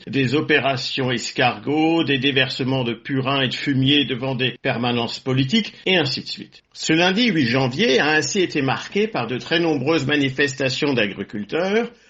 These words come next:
entre autres, des centaines de tracteurs et de poids lourds ont bloqué des entrées d'autoroutes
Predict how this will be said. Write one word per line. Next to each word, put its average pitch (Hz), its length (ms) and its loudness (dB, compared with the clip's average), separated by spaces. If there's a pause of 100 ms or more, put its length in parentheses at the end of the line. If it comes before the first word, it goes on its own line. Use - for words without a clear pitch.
(140)
entre 151 460 2
autres, 170 460 4
des 151 120 0
centaines 165 460 -2
de 147 80 -4
tracteurs 147 680 -2
et - 20 2
de 131 80 0
poids 143 300 0
lourds 151 320 4
ont 143 100 2
bloqué 147 480 0
des 135 220 0
entrées 139 340 0
d'autoroutes 135 600 0